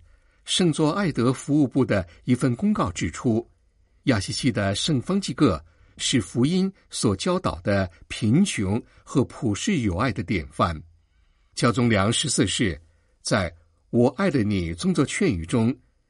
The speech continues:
提到圣方济各的光辉形象，并且他继续激励着我们。公告中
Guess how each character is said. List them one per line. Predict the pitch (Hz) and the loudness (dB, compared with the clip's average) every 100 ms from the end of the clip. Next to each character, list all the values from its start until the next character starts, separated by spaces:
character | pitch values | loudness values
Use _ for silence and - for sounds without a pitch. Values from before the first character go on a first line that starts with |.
| _ | _
提 | - 107 110 | -8 -2 0
到 | 113 101 - _ | 0 -2 -8 _
圣 | - - 160 143 | -4 0 2 2
方 | - 208 | 0 -2
济 | 190 | -2
各 | 156 156 | 0 0
的 | 104 85 - | 0 -4 -8
光 | - 180 180 | -2 0 0
辉 | 185 170 | 0 0
形 | - 78 95 | -2 -4 -2
象， | 156 87 85 _ _ _ _ _ _ | 0 -2 -4 _ _ _ _ _ _
并 | - 117 | 0 0
且 | - 104 80 _ - | 2 -2 -4 _ -16
他 | - 139 | -6 -4
继 | 143 202 | -2 -2
续 | - 139 123 | 0 2 2
激 | - 220 | 0 0
励 | 214 | 0
着 | - 113 | 0 -2
我 | 87 87 73 | -2 -4 -4
们。 | 110 90 87 - _ _ _ _ _ | -4 -2 -4 -12 _ _ _ _ _
公 | - 214 | 2 2
告 | 208 95 | 2 0
中 | 113 131 | 2 2